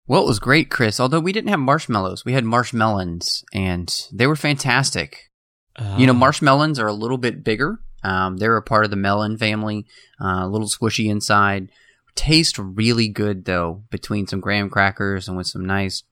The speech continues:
Speaker 1: chocolate. Excellent stuff. So,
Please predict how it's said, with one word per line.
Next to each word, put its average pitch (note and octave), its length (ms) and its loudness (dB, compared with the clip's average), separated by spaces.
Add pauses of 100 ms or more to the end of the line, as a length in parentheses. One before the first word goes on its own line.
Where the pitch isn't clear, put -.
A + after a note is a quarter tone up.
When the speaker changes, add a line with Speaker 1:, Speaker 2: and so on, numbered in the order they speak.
Speaker 1:
chocolate. F#2+ 600 -2 (320)
Excellent F#2+ 540 -6
stuff. F#2 340 2
So, F2+ 280 -4